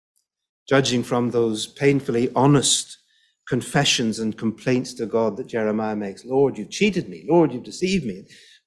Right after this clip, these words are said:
Lord, I wish I was never born," and so on. And you realize that Jeremiah, that feeling of inadequacy and inability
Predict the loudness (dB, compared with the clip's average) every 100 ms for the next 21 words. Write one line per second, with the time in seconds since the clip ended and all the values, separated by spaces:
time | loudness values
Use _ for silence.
0 | -2 4 4 4 2 4 2 2 0 0
1 | 4 6 6 2 -6 -8 -8 -10 -20 _
2 | _ _ _ _ -14 -4 4 6 6 4
3 | 2 -2 -2 2 2 2 -2 0 -2 -4
4 | -18 _ 0 0 -2 4 6 6 4 2
5 | -2 0 2 4 4 4 4 0 2 0
6 | 2 4 4 2 0 0 -4